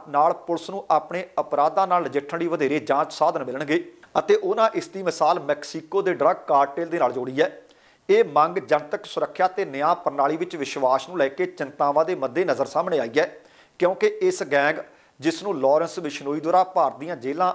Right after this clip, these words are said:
ਅਤੇ ਕੈਨੇਡਾ ਵਿੱਚ ਇੱਕ ਸਾਥੀ ਰਾਹੀਂ ਸੰਚਾਲਿਤ ਕੀਤਾ ਜਾ ਰਿਹਾ ਹੈ,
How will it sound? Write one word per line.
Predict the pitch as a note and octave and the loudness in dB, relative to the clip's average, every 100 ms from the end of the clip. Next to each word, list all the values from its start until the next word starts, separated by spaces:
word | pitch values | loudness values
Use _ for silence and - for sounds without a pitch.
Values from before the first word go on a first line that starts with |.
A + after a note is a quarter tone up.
| D#3+ | -2
ਅਤੇ | E3+ F3 | -4 -4
ਕੈਨੇਡਾ | D3+ C#3 C3+ E3 | -2 0 2 2
ਵਿੱਚ | E3+ - | 0 -10
ਇੱਕ | E3+ E3+ | -12 -10
ਸਾਥੀ | E3 C#3+ C3+ E3+ | -4 -2 -2 -4
ਰਾਹੀਂ | D3+ F3 | -6 -4
ਸੰਚਾਲਿਤ | - D3+ E3+ E3+ | -10 -2 0 0
ਕੀਤਾ | - B2 B2+ | -6 -8 -4
ਜਾ | A#2+ | -2
ਰਿਹਾ | B2+ D3 | 2 0
ਹੈ, | - | -2